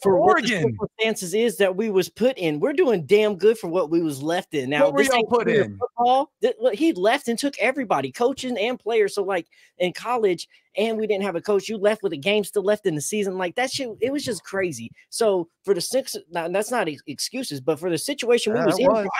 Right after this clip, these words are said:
Speaker 1: I, I expected us to win, like, one or two games. I didn't expect us to be good at all. And then we come out here, play like we did. It's like, all right, this is better than I was expecting from him, but he's definitely not the coach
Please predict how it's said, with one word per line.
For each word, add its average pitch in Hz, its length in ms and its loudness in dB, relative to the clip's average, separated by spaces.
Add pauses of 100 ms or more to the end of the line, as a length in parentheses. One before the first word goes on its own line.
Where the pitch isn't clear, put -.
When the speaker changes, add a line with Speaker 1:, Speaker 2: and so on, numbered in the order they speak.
(240)
Speaker 1:
I, 302 40 4
I - 20 4
expected 202 420 0
us 180 120 -2
to 170 80 -2
win, 170 180 0
like, 147 180 -4
one 185 220 2
or 170 80 0
two 160 240 0
games. 139 340 0
I 180 80 0
didn't 247 160 0
expect 151 320 -4
us 190 140 -4
to - 80 -12
be 135 160 -6
good 127 320 -2 (140)
at 113 180 -6 (160)
all. 165 420 2 (240)
And 165 100 -2
then 170 80 0
we 196 120 -2
come 190 180 0
out 160 120 0
here, 170 120 -4
play 160 220 0
like 151 160 0
we 127 100 -4
did. 175 140 2
It's 180 100 0
like, 117 180 -4 (340)
all 208 80 2
right, 208 120 4
this 302 160 0
is 302 80 -4
better 220 200 4
than 214 120 4
I 220 80 4
was 214 100 4
expecting 214 460 -2
from 131 160 -2
him, 117 140 -4
but 127 120 -2
he's 160 140 -2
definitely 190 300 0
not 175 140 -4
the 135 80 -12
coach - 440 -2